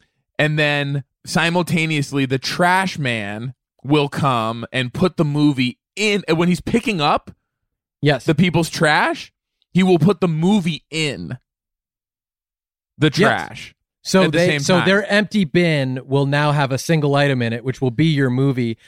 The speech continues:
Speaker 2: And by
Speaker 1: Yes.
Speaker 2: the way, identity theft is a major problem in this country, and people are
Speaker 1: Yes.
Speaker 2: going through each other's trash and getting their mail and getting, guess what? Now your movie.
Speaker 1: Now the movie.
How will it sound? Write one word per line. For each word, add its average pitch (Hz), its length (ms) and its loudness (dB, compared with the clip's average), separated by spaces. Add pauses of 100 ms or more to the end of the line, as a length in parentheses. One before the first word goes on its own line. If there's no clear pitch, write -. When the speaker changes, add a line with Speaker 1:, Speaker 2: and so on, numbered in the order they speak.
(160)
Speaker 2:
And 156 100 4
by 190 80 4
Speaker 1:
Yes. 247 60 4
Speaker 2:
the 277 80 2
way, 247 180 4
identity 185 580 2
theft 147 320 -2
is 156 140 -4
a 147 80 4
major 180 480 2
problem 254 400 0
in 160 80 0
this 135 160 -4
country, 131 460 -2 (260)
and 131 80 -4
people 202 220 4
are 160 60 4
Speaker 1:
Yes. 135 140 2
Speaker 2:
going 180 220 2
through 302 160 0
each 285 140 0
other's 294 180 2
trash 214 380 0
and 156 120 -8
getting 180 280 2
their 262 160 2
mail 208 340 2
and 147 220 -2
getting, 214 400 2
guess 156 260 0
what? 233 320 2
Now 160 400 0 (180)
your 160 220 4
movie. 165 600 4
Speaker 1:
Now 143 260 2
the 139 140 -2
movie. 110 540 -2